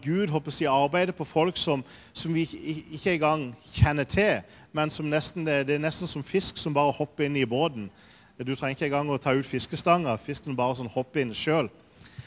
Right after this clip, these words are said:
Eh, og det har vi opplevd mye, at, eh, at Gud virkelig er med å legge ting til rette. Eh,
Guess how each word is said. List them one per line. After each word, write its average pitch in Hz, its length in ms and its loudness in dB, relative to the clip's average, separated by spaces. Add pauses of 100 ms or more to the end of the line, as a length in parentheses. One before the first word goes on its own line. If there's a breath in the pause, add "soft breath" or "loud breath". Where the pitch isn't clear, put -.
(200 loud breath)
Eh, 131 240 0
og 151 160 4
det 185 80 8
har 214 160 10
vi 170 80 8
opplevd 180 480 4
mye, 143 320 2
at, 131 320 0
eh, 113 800 -2
at - 220 -10
Gud 165 260 0
virkelig 139 540 -4 (180)
er 131 160 -4
med 147 160 2
å 135 80 2
legge 127 160 -2
ting 135 240 -6
til 117 160 -4
rette. 113 400 -4 (680 loud breath)
Eh, 117 760 2